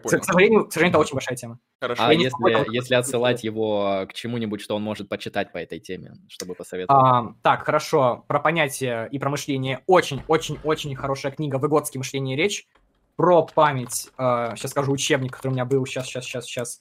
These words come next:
Speaker 1: В принципе, в Петухове можно про память почитать. Есть какой-то еще учебник, но можно написать, я его скину, я просто забыл автора. Там раз-, э, м-, многие-многие концепции памяти рассматриваются. А, дальше про представление. А,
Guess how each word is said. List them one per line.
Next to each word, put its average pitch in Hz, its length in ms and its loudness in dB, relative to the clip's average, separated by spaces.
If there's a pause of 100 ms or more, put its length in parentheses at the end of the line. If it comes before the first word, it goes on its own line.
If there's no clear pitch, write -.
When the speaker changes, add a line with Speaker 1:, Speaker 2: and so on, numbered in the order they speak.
Speaker 1:
В - 40 -20
принципе, 175 220 2
в - 40 -4
Петухове 233 340 4
можно 180 160 2
про 139 100 0
память 127 220 0
почитать. - 420 -8
Есть 151 160 -6
какой-то 165 160 -4
еще 160 100 -2
учебник, 208 280 2
но 151 60 -4
можно 147 220 -2
написать, 170 260 -2
я - 40 0
его 135 80 0
скину, 127 280 -10
я 113 120 -4
просто 123 200 -8
забыл 139 280 -2
автора. 117 400 -4 (300)
Там 139 260 2
раз-, 151 220 2
э, - 80 -6
м-, 147 400 2
многие-многие 156 440 2
концепции 143 320 0
памяти 214 260 4
рассматриваются. 127 680 -2 (460)
А, 120 240 4
дальше 131 540 0
про 139 160 4
представление. 139 840 0 (640)
А, 127 360 4